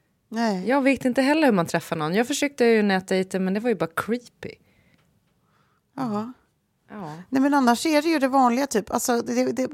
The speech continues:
Speaker 1: det du kan göra är väl kanske att, eh, engagera dina vänner och bekanta, att de får hosta fram någon kandidat till dig. Kan inte sätta ihop mig på en blind date. Bara att man,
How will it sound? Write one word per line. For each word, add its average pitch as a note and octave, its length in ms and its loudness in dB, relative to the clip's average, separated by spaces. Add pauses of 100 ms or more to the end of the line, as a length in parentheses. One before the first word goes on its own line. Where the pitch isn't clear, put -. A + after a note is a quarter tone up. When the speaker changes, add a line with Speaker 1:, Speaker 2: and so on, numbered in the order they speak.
(360)
Speaker 1:
det C4+ 140 0
du C#4 80 2
kan C#4 220 2
göra C4+ 360 6
är D#4 60 0
väl C4+ 120 -2
kanske B3+ 360 0
att, - 420 0
eh, G3+ 220 4 (260)
engagera A3 1040 4
dina G3+ 260 -2
vänner F#3+ 300 2
och F3 60 0
bekanta, F3+ 560 -2
att - 340 -4
de G#3 220 0
får A3+ 120 -2
hosta G#3 280 0
fram D#3 360 2 (420)
någon F#3 120 -4
kandidat D#3 460 2
till D#3+ 80 -10
dig. D#3 100 -2
Kan C4+ 180 -2
inte C#4 140 -4
sätta B3+ 200 0
ihop A3+ 180 0
mig F#3+ 140 -4
på F3+ 80 -2
en E3 80 0
blind E3+ 260 0
date. D3+ 200 -4
Bara A3 200 2
att G#3+ 100 -4
man, G#3 200 0